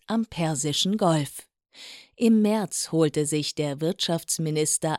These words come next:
eine Absage, ein halbes Jahr später der Kanzler persönlich. Habeck gelang es zwar, der deutschen Presse etwas vorzuflunkern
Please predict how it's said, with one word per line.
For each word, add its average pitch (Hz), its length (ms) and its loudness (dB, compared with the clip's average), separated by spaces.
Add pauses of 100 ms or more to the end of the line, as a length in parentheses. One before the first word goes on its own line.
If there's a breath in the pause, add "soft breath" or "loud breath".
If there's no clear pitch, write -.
eine 165 320 -4
Absage, 165 720 0 (420 loud breath)
ein 196 300 0
halbes 247 400 -2
Jahr 208 160 2
später 190 680 -2 (120)
der 156 140 0
Kanzler 143 600 -4
persönlich. 170 920 0 (600 loud breath)
Habeck 202 640 -2
gelang 156 340 0
es - 240 -4
zwar, 151 400 0 (100)
der 151 140 -2
deutschen 160 560 -2
Presse 175 560 0
etwas 160 540 -2
vorzuflunkern 160 1120 -2